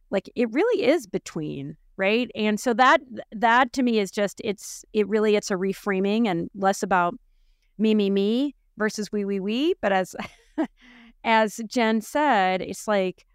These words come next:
we're in service of myself and we're in service of others, right? So it's like you need the me and the we. Um, but my other favorite w-, from her was, again,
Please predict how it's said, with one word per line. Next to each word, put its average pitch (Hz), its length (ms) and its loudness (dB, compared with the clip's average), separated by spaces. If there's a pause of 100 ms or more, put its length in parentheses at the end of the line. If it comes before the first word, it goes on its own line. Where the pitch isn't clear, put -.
(120)
we're 214 180 0
in 214 100 2
service 233 500 -2
of 185 340 -2 (360)
myself 190 680 0
and 214 100 -2
we're 196 140 0
in 185 80 -2
service 196 560 -4 (100)
of 180 160 -2
others, 269 460 0
right? 208 280 0
So - 140 -2
it's 208 120 -2
like 226 140 -2
you 220 80 0
need 214 240 0
the 214 60 -2
me 196 440 -2
and 185 140 -2
the 220 60 0
we. 302 380 -2 (720)
Um, 247 300 2
but 277 120 0
my 294 260 2 (300)
other 294 280 2
favorite 214 600 -2
w-, 208 360 -4
from 220 200 -6
her 294 300 0
was, 214 560 -2 (140)
again, 208 360 2